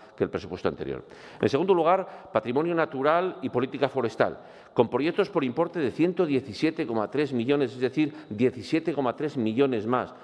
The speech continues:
un incremento del diecisiete por ciento, que ya veremos que se centrará de forma muy importante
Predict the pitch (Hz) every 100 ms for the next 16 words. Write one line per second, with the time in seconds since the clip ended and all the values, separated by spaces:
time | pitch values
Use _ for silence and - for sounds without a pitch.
0 | - 107 131 135 131 160 160 101 107 -
1 | 92 - 143 165 175 180 95 82 135 120
2 | - 82 98 113 110 110 101 95 95 98
3 | 123 - - - 101 98 117 117 110 101
4 | 101 95 123 120 127